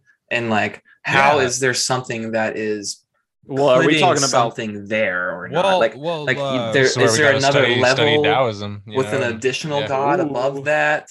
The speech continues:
Speaker 1: Is
Speaker 4: Mm-hmm.
Speaker 1: there, you know, like,
Speaker 2: Well,
Speaker 1: that
Speaker 2: I,
Speaker 1: kind of
Speaker 2: I had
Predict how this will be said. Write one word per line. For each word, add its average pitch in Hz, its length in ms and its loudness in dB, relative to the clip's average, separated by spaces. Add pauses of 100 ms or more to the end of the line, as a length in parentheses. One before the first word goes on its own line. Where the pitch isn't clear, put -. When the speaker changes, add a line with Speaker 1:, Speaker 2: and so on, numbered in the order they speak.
(140)
Speaker 1:
Is 113 260 -12
Speaker 4:
Mm-hmm. 110 80 -12
Speaker 1:
there, 107 720 -4
you 113 80 -10
know, 95 240 -8
like, 127 100 -6
Speaker 2:
Well, 175 120 2
Speaker 1:
that 190 120 2
Speaker 2:
I, 160 140 -2
Speaker 1:
kind 151 140 -4
of 170 40 -4
Speaker 2:
I 185 60 -2
had 190 140 -2